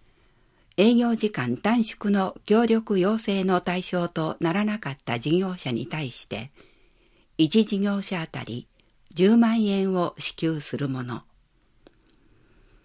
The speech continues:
飲食店活動再開応援。市内飲食店事業者が感染拡大防止に努められるよう、消毒用アルコールを配布するもの。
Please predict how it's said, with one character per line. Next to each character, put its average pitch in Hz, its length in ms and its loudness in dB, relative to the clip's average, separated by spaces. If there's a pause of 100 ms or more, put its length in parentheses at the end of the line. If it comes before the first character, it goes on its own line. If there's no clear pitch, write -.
(560)
飲 226 180 6
食 233 280 -6
店 123 320 -2
活 190 300 -4
動 226 240 2
再 214 260 -6
開 165 400 -6
応 151 240 -2
援。 135 420 -8 (1400)
市 240 180 2
内 160 340 0
飲 185 140 4
食 - 280 -6
店 127 300 -2
事 143 140 0
業 165 220 0
者 - 200 -12
が 104 260 -10 (580)
感 226 200 4
染 226 280 2
拡 - 280 -2
大 214 260 -2
防 190 200 -2
止 185 180 0
に 170 260 4 (140)
努 196 120 2
め 185 120 -2
ら 180 140 -4
れ 170 160 -2
る 120 160 -4
よ 107 300 -12 (160)
う、 - 40 -20 (500)
消 214 200 6
毒 226 280 0
用 196 340 0
ア 170 60 0
ル 208 120 -4
コ 190 200 -4
ー 180 60 -6
ル 165 200 -2
を 160 80 -2
配 160 260 -6
布 - 140 -16
す - 160 -10
る 143 100 -4
も 135 160 -6
の。 110 180 -14